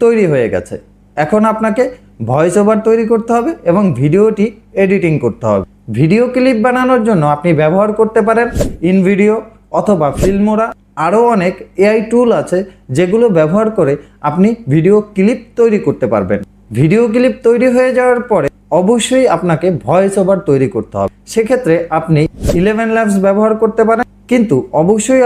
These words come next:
আপনাকে খেয়াল রাখতে হবে আপনি যে ভয়েসটা রেকর্ডিং করবেন সেই ভয়েসটি যেন রোবোটিক না হয়, ভয়েসটি যেন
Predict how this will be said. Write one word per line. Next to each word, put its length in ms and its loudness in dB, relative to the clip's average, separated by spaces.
আপনাকে 300 0
খেয়াল 340 0
রাখতে 300 -4
হবে 180 0
আপনি 180 0
যে 80 2
ভয়েসটা 360 0
রেকর্ডিং 340 0
করবেন 360 0
সেই 140 2
ভয়েসটি 340 0
যেন 120 0
রোবোটিক 440 0
না 140 2
হয়, 120 -2
ভয়েসটি 400 0
যেন 120 2